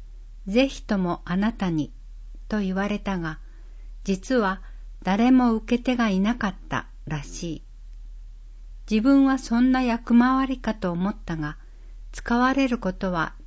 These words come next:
誰かの何かの役に立てると考えを改めた。使えるためよりも使われるためと思う方が少しは気が楽になる。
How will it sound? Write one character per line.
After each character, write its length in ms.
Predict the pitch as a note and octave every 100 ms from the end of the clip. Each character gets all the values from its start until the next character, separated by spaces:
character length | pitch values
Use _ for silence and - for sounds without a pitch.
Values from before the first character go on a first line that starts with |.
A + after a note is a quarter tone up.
| - - -
誰 240 | G#3+ B3
か 140 | B3 G3+
の 140 | F#3
何 300 | F3+ F#3+ A#3
か 180 | - F3+
の 120 | E3+
役 320 | E3 D#3 -
に 100 | A3+
立 180 | G3+ E3+
て 180 | - G#3
る 120 | G3
と 300 | - D#3+ C#3 - -
考 340 | - F#3 G#3+ A3
え 180 | G#3+ F3+
を 180 | D#3+ -
改 400 | E3 F3+ - F#3
め 120 | E3+
た。 240 | - - - - - - - - - - - - - - - - - - - - -
使 380 | - - A3+ B3
え 120 | B3+
る 140 | A#3+ A3+
た 200 | G3 F#3+
め 260 | F#3+ - - - - - -
よ 120 | F#3+ G3+
り 120 | F#3
も 240 | E3+ F3 - - - - - -
使 320 | - - A3
わ 180 | A#3+ B3
れ 160 | C4+
る 140 | A3+ F#3+
た 180 | - D#3+
め 240 | E3 - - - - - - -
と 180 | A3+ G#3
思 280 | G#3+ A#3
う 40 | A#3
方 300 | - F#3+ F3
が 220 | E3 E3+ - - - -
少 340 | - - B3
し 220 | B3 - G#3+
は 220 | F#3+ F#3+ -
気 180 | - F#3
が 200 | A3+ A3
楽 320 | F#3 F#3 A#3+
に 200 | A3 E3+
な 160 | D#3
る。 140 | D#3+